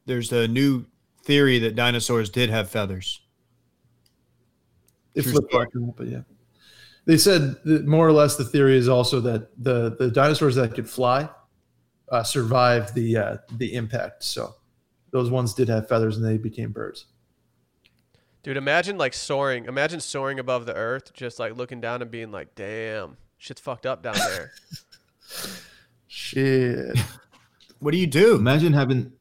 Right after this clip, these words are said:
Speaker 4: imagine having the ability to fly. Like, "Ah, I'm just gonna run instead." I didn't, that doesn't make sense to me, you know? Flying is so tight.
Speaker 3: Did we, did I ask you guys this question? This is kind of a random question, but I think it kind of relates to, you know,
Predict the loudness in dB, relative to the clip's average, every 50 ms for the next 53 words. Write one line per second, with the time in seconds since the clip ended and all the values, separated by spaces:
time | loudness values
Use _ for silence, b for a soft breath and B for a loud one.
0 | _ _ _ _ -6 -2 -2 0 2 2 2 2 2 2 2 2 2 2 2 2
1 | 4 4 4 2 2 -2 -2 -2 0 2 2 2 2 2 0 0 -2 -4 -6 -8
2 | -8 -8 -6 -8 -8 -6 -4 -2 -2 0 -2 -2 0 -2 -2 -4 -6 -8 -6 -6
3 | -6 -8 -10 -14 _ _ -12 -6 -2 -2 -2 -2 -4 -4 -4 -2 -2 0 0 0
4 | -2 -2 -2 -2 -2 -2 -4 -6 -6 -6 -6 -6 -10 -12 _ -10 -8 -6 -4 -2
5 | -2 -2 -2 -4 _ _ _ -6 -4 -2 0 0 -2 -2 -2 0 0 0 0 0
6 | -4 -6 -8 -10 _ _ -8 -8 -6 -4 -2 -2 -2 -2 0 0 2 2 2 2
7 | 0 0 -2 -4 -4 -2 -2 -2 -2 -4 -8 -12 -6 -6 -6 -6 -6 -8 -10 -10
8 | -10 -10 -12 -6 -4 -4 -4 -4 -4 -4 -4 -4 -4 -6 -10 -12 -10 -8 -8 -8
9 | -10 -14 -16 -12 -10 -10 -10 -8 -10 -10 -12 -12 -14 -12 -10 -10 -8 -10 -10 -12
10 | -12 -10 -10 -12 -12 -14 -18 -18 -18 -16 -16 -16 -18